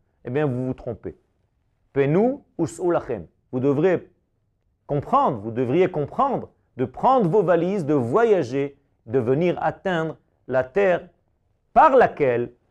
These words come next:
votre identité va se dévoiler dans le monde. Sham, ata zoche lebanim, dit Akadosh Baruch Hu à Abraham, il n'y a que sur cette terre là-bas,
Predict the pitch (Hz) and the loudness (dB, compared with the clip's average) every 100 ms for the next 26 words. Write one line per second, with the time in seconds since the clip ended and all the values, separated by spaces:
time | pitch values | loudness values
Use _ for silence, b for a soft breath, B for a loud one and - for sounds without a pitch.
0 | _ 135 151 156 147 139 135 120 143 139 | _ -4 -2 -2 -2 -2 -6 -4 0 0
1 | 120 120 120 113 113 113 107 104 110 202 | 0 -2 -4 -2 -2 -2 -4 -6 -2 0
2 | 135 - _ _ _ - - 262 143 98 | -2 -6 _ _ _ -4 0 2 0 -6
3 | _ _ - 147 156 120 135 - 147 131 | _ _ -8 -2 -2 0 -4 -2 0 0
4 | 117 120 151 143 110 143 135 - 123 135 | -2 -2 -4 -4 -4 -2 -2 -2 -2 -2
5 | 120 123 139 135 120 107 117 151 165 - | -2 -6 -2 -2 -2 -4 -2 -2 -4 -12
6 | _ _ _ 160 175 165 - 311 285 - | _ _ _ -2 0 -2 -2 0 0 -2
7 | 208 - 202 - - 277 233 160 120 110 | -6 -2 -2 -2 2 4 4 0 -2 -4
8 | 92 | -6